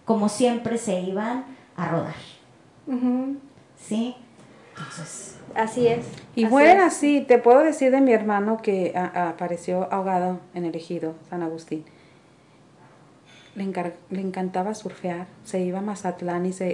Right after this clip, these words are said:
Speaker 3: i-, i-, iba ahí y se inscribía en, en esto de retar a las olas, y murió en el puente, en el, ¿cómo se dice? En el canal de, que pasa por Villa Florida.
Speaker 2: Ujú.
Speaker 3: Ahí.
Speaker 1: Claro, en el vado.
Speaker 3: Allí.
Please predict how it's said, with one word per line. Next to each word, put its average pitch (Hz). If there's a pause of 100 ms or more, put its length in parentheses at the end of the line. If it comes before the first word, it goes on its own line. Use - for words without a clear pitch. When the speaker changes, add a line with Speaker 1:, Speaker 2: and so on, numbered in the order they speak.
Speaker 3:
i-, 175 (100)
i-, 180
iba 175
ahí 180 (360)
y 226
se 190
inscribía 185 (340)
en, 190
en 175
esto 185
de 196
retar 180
a 202
las 190
olas, 180 (640)
y 202
murió 214
en 247
el 220
puente, 226
en 208
el, 190
¿cómo 254
se 254
dice? 240
En 226
el 220
canal 214
de, 240 (240)
que 214
pasa 233
por 226
Villa 208
Florida. 220 (220)
Speaker 2:
Ujú. 262 (100)
Speaker 3:
Ahí. 240
Speaker 1:
Claro, 226 (600)
en 202
el 202
vado. 202 (180)
Speaker 3:
Allí. 226